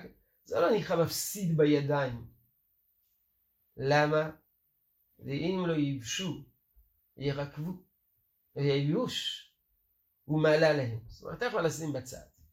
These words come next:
בתוך איזשהו מקום, וזה ירקב, וזה הפך להיות, זה, זה כאיזה מין, מין דייסה, אותו, אותו,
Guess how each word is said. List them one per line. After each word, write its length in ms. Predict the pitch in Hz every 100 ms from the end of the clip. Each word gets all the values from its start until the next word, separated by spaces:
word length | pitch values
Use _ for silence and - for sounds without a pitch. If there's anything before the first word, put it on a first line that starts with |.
| _ _ _ -
בתוך 320 | 151 170 160
איזשהו 400 | 151 147 135 127
מקום, 360 | 127 - - -
וזה 200 | 208 196
ירקב, 380 | 190 175 165 - -
וזה 200 | 165 165
הפך 220 | - 170 165
להיות, 420 | 170 175 170 - _ _ _ -
זה, 180 | 151 131
זה 60 | 160 -
כאיזה 220 | 165 156
מין, 360 | 165 170 156 - - -
מין 360 | 147 165 165 147 - -
דייסה, 640 | 160 190 214 147 - 135 - - _ -
אותו, 480 | 139 - 170 151 - _ -
אותו, 600 | 151 170 165 156 120